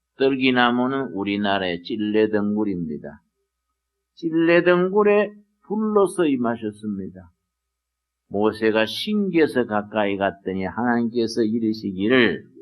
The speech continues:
"모세야, 네 선 땅은 거룩한 땅이다. 네 발에,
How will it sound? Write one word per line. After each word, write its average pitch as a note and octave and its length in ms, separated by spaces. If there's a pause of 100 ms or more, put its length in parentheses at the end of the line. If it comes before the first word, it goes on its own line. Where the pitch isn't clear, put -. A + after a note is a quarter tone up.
(520)
"모세야, D#2 800 (600)
네 C#3+ 340
선 D3+ 520
땅은 C3 520
거룩한 F3 720
땅이다. F#2 600 (600)
네 G2 400
발에, F2+ 460